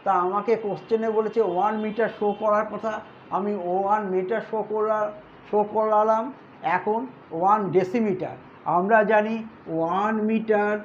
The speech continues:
is equal to ten decimeter, one meter is equal to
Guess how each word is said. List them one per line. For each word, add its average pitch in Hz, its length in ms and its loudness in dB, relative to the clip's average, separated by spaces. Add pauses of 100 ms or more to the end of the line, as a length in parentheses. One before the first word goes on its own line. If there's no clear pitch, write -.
(300)
is 180 160 0
equal 208 340 4
to 220 220 6 (300)
ten 208 380 8
decimeter, 208 760 4 (480)
one 202 380 0
meter 220 220 0
is 202 200 4
equal 214 240 4
to 214 140 4